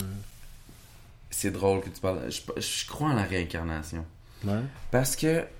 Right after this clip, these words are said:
Speaker 1: j'ai des flashs. C'est arrivé beaucoup de fois dans ma vie où j'avais des flashs.
Speaker 2: Mhm.
Speaker 1: Pas, pas, en, pas pendant que je dormais, là,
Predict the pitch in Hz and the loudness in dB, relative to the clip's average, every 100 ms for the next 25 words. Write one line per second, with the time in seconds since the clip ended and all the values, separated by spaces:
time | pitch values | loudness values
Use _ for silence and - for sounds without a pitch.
0 | - 104 107 110 120 - 117 110 123 - | -4 2 4 6 4 4 4 4 4 -2
1 | - - - - - - 95 95 98 107 | -4 -8 -16 -18 -18 -8 -4 0 2 4
2 | 110 95 - 104 - 104 104 92 87 82 | 2 0 -4 -8 -2 0 2 2 0 0
3 | 101 101 - - - 104 101 98 98 90 | -6 -8 -18 -20 -2 0 2 4 2 0
4 | - 90 104 - - - - - 98 92 | 0 0 0 -4 -8 -12 -20 -6 4 6
5 | 104 - - - 143 135 101 87 90 - | 6 2 -12 4 6 8 6 4 0 2
6 | 139 135 104 104 98 98 92 113 101 | 2 4 4 4 2 4 4 4 0